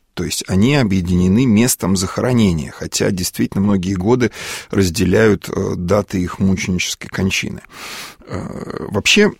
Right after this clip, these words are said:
вот это как с апостолом Филиппом. Э, е-, есть какой-то эпизод, э, литургической ли жизни, исторических ли событий, указанный в житии, который вдруг цепляет А,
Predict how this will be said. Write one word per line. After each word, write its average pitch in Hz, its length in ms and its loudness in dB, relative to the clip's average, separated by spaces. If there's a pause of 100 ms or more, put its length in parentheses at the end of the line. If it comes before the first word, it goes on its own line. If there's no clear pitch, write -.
(100)
вот 104 300 -2 (200)
это 147 180 0
как 180 160 0
с - 80 4
апостолом 127 480 0
Филиппом. 107 580 -2 (540)
Э, 101 260 2
е-, 92 260 -2
есть 135 360 0
какой-то - 580 2
эпизод, 127 720 0 (600)
э, - 220 0
литургической 127 840 2
ли 98 120 2
жизни, 87 460 -2
исторических - 800 0
ли 95 60 -2
событий, - 640 -6 (180)
указанный 131 560 2
в 107 60 2
житии, 117 420 2
который 123 400 2
вдруг 113 380 2
цепляет 139 920 0 (840)
А, 78 420 0